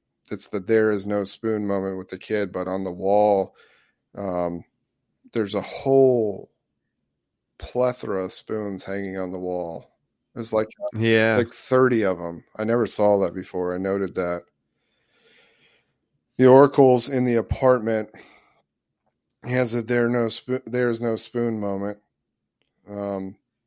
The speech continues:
Speaker 1: and then above the kitchen is "Know thyself," which is huge, especially for the second awakening.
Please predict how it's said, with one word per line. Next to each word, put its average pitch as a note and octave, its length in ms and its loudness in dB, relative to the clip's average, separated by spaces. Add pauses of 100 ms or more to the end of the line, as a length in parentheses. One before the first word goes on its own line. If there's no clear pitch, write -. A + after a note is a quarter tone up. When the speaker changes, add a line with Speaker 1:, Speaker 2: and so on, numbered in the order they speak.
(420)
Speaker 1:
and A2 220 -6
then G#2+ 360 -6 (560)
above A2 680 -2 (400)
the G#2 140 -10
kitchen A2 500 -4
is F#2+ 440 -8
"Know G#2+ 260 -6
thyself," F#2+ 880 -4 (1120)
which G#2+ 240 -10
is F#2+ 140 -10
huge, G2 560 -6 (320)
especially G2+ 400 -6
for G2 160 -8
the F#2+ 120 -6
second F#2+ 320 -10
awakening. F#2 720 -8